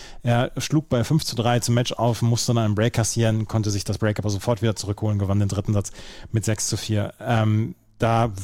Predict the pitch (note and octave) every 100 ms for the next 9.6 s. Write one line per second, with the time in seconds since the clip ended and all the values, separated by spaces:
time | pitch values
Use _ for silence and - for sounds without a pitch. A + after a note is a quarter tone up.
0 | F#2 A2+ A#2+ A#2+ - A#2+ A2 C3 B2+ -
1 | B2+ A#2 B2 B2 B2 A2+ C3+ C#3 A#2 A2
2 | - D#3 F3 F#3+ C#3+ A2 A#2 A#2+ A2 G#2+
3 | G2+ C#3 A2+ A#2 A#2+ D3 C#3+ - - -
4 | - - C#3 C3 D3+ C3 B2 A2+ C#3+ C3+
5 | - - F3 - C#3 B2 A#2+ - E3 D#3
6 | C3+ B2+ B2+ - - D3 D3+ - G2+ G#2+
7 | G#2 G2+ F#2 - - C3 C3 - B2 -
8 | - C#3 C3 B2 B2 - - A#2 F#2+ B2
9 | A2 G2+ - G#2 F#2 F#2